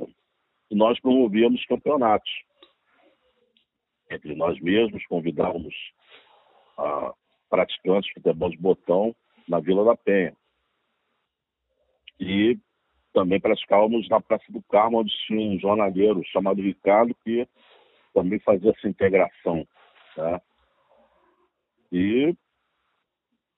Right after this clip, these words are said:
era muito legal, período maravilhoso da, da minha vida, das nossas vidas, né?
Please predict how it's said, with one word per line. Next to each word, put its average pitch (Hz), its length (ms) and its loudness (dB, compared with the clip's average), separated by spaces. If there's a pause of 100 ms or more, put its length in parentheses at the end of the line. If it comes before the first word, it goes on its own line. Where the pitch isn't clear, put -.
(220)
era 110 200 2
muito 113 240 -2
legal, 104 400 4 (220)
período 98 600 -2 (1400)
maravilhoso 95 600 0
da, 80 340 2
da 90 160 -4
minha 98 220 -4
vida, 76 360 -6 (560)
das 90 180 -6
nossas 92 380 -6
vidas, 73 360 -8
né? 78 180 -12